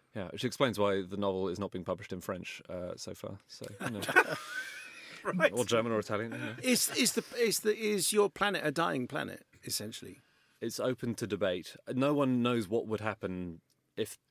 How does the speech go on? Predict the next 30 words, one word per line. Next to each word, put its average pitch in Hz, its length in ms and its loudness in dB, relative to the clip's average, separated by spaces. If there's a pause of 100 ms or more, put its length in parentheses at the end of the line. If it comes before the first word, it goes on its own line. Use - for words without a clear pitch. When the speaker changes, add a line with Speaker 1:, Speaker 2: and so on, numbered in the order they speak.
(140)
Speaker 1:
this - 180 -6
happened. 90 440 -6
Whether, 107 360 2
I 113 60 0
mean, 113 160 2
there's 113 180 4
a 104 160 2
chance 113 300 0
that 87 140 -4
the 95 100 2
atmosphere 95 440 0
would 92 140 -2
just - 160 -8
be 95 80 -12
stripped - 320 -4
away 90 340 0
by 90 220 0
the 87 100 -14
sun 92 200 -4
beating 92 260 -8
down 87 200 -8
on 92 60 -8
it - 60 -12
in 92 120 -8
the 87 60 -10
same 90 220 -8
spot. 107 320 0 (180)
That 101 220 -4
is 98 160 -6
a 92 100 -6